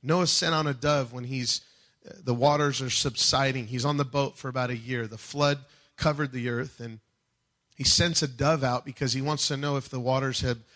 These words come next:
have subsided. So the dove is looking for a place to rest and finds none, comes back.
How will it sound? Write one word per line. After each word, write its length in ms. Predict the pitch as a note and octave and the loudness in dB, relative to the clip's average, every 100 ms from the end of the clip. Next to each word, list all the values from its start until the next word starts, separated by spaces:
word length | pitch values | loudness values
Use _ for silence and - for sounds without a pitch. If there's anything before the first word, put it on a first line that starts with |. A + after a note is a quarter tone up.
| - | -8
have 180 | C3 A#2+ | -2 0
subsided. 720 | - A#2 - D#3+ E3 C#3 A2+ - _ _ - | 0 2 2 4 2 0 -4 -12 _ _ 0
So 240 | D3+ - _ - | 0 0 _ -6
the 100 | D3+ | -2
dove 280 | C3 F#3+ F3 | 2 2 2
is 160 | C3+ | -2
looking 480 | D3+ E3+ - C#3+ B2 | -2 -4 -4 -8 -8
for 200 | - C3 | -2 -2
a 60 | B2 | 0
place 320 | C3 B2+ - | -2 -2 -2
to 120 | C#3 | -2
rest 280 | C3 A2+ - | -2 -2 -4
and 140 | A#2 - | -6 -6
finds 320 | B2+ A#2+ A2+ | -6 -6 -6
none, 200 | A2 G#2+ | -6 -6
comes 300 | - A#2+ G#2 | -4 -4 -4
back. 400 | G#2+ G#2 - | -6 -6 -12